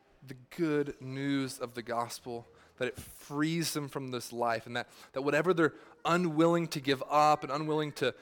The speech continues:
to, to cast aside to follow your son Jesus, Father, I pray, Lord, that you would just give them the faith and the grace to do that, to cast those things aside and to follow your son. I love you, Father. I'm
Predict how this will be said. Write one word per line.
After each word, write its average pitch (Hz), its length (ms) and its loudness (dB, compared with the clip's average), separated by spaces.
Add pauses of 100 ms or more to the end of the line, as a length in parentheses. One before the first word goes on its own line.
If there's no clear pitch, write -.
(260)
to, 127 160 0
to 147 140 -6
cast - 560 2
aside 135 520 2
to 127 100 -10
follow 143 400 4
your 131 220 0
son 123 300 -6
Jesus, 117 480 -6 (300)
Father, 131 240 4
I 123 100 2
pray, 139 280 -2
Lord, 131 200 -2
that 120 120 -6
you 123 100 -8
would 120 100 -6
just 117 220 -12 (140)
give 139 280 -4
them 139 200 -8
the 117 100 -4
faith - 680 -6 (1200)
and 120 100 -12
the 113 40 -8
grace 123 520 -4
to 117 100 -14
do 113 200 -8
that, 98 180 -8 (180)
to - 80 -16
cast - 520 -6
those 139 200 -4
things 120 260 -12
aside 104 340 -6 (340)
and 113 80 -16
to 110 60 -12
follow 107 320 0
your 107 160 -8
son. 92 200 -16 (1080)
I 117 80 -4
love 113 240 0
you, 117 80 -12
Father. 113 400 -2
I'm 107 80 -20